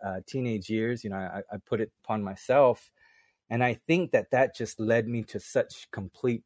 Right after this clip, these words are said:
darkness that I was just looking for any sort of light.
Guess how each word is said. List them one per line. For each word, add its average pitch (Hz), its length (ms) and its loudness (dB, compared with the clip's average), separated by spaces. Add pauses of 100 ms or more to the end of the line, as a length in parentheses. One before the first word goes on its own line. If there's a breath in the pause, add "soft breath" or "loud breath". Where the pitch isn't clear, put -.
darkness 101 760 -4 (360)
that 117 200 4
I 120 120 6
was 107 220 -2
just - 260 -10
looking 110 340 -2
for 104 200 -6
any 107 240 -6
sort 98 240 -4
of 85 140 -10
light. 92 500 -8